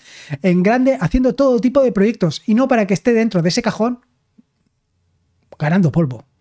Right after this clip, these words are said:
porque es que es una lástima. Que sí, que era muy barata, que sí, que ibas a hacer grandes cosas con ella, que sí, que...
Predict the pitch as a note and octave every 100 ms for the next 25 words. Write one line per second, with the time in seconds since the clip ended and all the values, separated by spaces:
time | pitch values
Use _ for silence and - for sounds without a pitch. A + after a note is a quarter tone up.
0 | _ _ _ C#3+ - C3+ D3 E3+ F#3+ D#3
1 | - A#3 C3 - _ - _ F3+ E3+ G#3
2 | A3 F3+ F3 F#3+ F#3+ F#3+ G3+ G3+ F3 A#2+
3 | - _ _ _ F#3+ F3 F#3+ G#3+ F#3+ E3+
4 | E3+ F#3+ E3 G#3 G3 G3+ G3 - F#3+ F#3
5 | F3+ F#3+ G#3+ E3+ C3+ - F#3+ - A#3 A#3+
6 | G3 F3 -